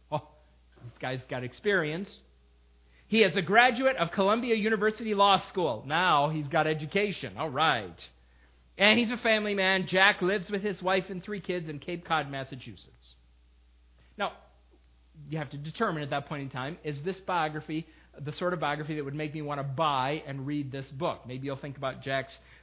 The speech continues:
three kids and how they need braces and college tuition. And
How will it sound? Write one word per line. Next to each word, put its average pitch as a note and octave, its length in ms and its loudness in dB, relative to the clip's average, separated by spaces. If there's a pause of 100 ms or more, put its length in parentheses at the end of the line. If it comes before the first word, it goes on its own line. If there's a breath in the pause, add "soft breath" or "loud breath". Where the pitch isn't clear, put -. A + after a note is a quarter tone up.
(120)
three D3+ 200 -4
kids C3 420 -2
and A#2 100 -10
how C3+ 140 -2
they C3 220 -4
need C3+ 280 -6
braces C#3 440 -6
and A#2 140 -10
college C#3 480 -4
tuition. B2 420 -8
And A#2+ 140 -10